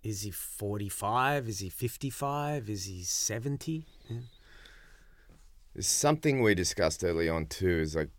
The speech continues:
Speaker 2: you know, everybody else hits the battlefield. Um,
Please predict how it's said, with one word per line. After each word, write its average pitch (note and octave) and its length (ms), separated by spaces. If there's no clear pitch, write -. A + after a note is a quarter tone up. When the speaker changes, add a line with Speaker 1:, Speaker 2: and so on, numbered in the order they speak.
Speaker 2:
you F2 120
know, E2+ 140
everybody G2+ 720
else F2+ 220
hits - 260
the D#2+ 100
battlefield. D2 760
Um, C#2+ 640